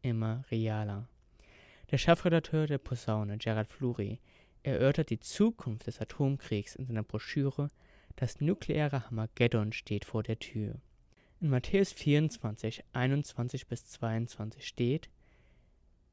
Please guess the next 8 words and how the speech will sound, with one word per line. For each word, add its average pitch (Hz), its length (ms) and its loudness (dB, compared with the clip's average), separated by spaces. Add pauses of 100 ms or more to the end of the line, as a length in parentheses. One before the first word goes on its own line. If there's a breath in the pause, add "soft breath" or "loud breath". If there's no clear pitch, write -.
(240)
"Denn 127 160 2
es - 240 -4
wird 110 180 0
dann 143 240 4
eine 113 220 -4
große 165 420 0
Bedrängnis 127 640 -2
sein, 110 400 -4